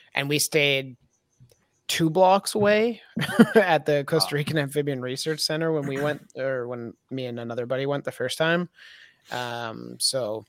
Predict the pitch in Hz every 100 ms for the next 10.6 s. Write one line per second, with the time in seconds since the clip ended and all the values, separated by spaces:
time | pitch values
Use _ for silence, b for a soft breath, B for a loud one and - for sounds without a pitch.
0 | _ 180 175 - - 156 160 170 196 190
1 | 185 185 185 185 185 b b b b -
2 | 131 127 123 123 127 160 143 - 151 143
3 | - 139 139 135 127 120 117 - - 135
4 | 143 147 160 165 175 - - 123 123 117
5 | 117 117 117 113 _ _ _ 135 131 131
6 | 135 131 123 117 123 135 - 131 120 -
7 | 139 123 123 117 110 b b b b _
8 | 123 123 120 113 113 104 98 _ 127 139
9 | - 123 113 110 107 113 113 113 113 -
10 | 120 - 139 147 123 98